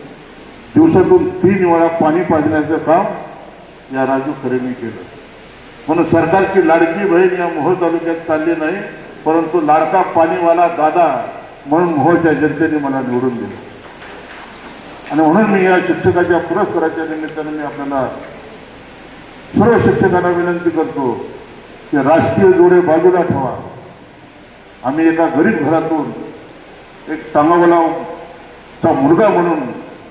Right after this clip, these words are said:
माझं शिक्षण, सर, मा-, काजी, काजी आले ना, कादर, कादर शेख आले, हो.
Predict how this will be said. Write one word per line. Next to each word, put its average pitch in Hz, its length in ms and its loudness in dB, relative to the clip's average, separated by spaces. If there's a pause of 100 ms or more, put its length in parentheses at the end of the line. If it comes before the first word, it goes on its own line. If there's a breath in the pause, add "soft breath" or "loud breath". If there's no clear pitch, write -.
(100)
माझं 165 280 2 (100)
शिक्षण, 175 360 0
सर, 190 260 0 (1120)
मा-, 135 120 -4 (360)
काजी, 151 220 2 (240)
काजी 156 220 -2
आले 151 240 -4
ना, 247 140 -8 (3250)
कादर, 151 220 -2
कादर 170 440 2
शेख 170 240 2
आले, 139 180 0
हो. 117 360 -4